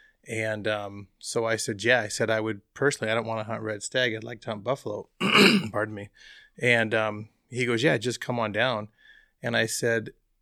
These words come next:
"Tell me what the cost is of the buffalo hunt so I can budget." And he goes, "No, no, no, you don't pay. You don't worry. You're filming." Oh, that was nice of him.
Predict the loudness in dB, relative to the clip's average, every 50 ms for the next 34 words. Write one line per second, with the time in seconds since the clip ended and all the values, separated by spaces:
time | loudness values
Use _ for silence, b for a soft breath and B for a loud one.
0 | -14 -10 -6 -4 -4 -2 -2 -2 0 0 -2 -2 -4 -8 -12 -12 -10 -6 -2 -2
1 | 0 -2 -2 -4 -4 -4 -4 -2 -2 -4 -4 -6 -6 -8 -2 0 0 0 0 0
2 | -2 0 0 0 -2 -4 -6 -8 -8 -8 -6 -4 -2 -2 -2 -2 -4 -6 -6 -2
3 | 0 0 0 0 -2 -6 -8 -8 -8 -10 -8 -6 -6 -6 -6 -6 -6 -6 -4 -4
4 | -4 -4 -6 -6 -8 -10 -12 -10 -8 -8 -6 -6 -8 -10 -10 -8 -6 -6 -6 -6
5 | -8 -10 -10 -8 -6 -8 -8 -8 -8 -8 -6 -6 -8 -10 -14 -12 -10 -8 -8 -8
6 | -8 -8 -8 -8 -10 -12 -16 _ _ _ _ _ _ _ _ _ _ _ _ _
7 | -10 -8 -6 -4 -2 -2 -4 -4 -6 -8 -10 -10 -10 -12 -12 -12 -12 -12 -14 -14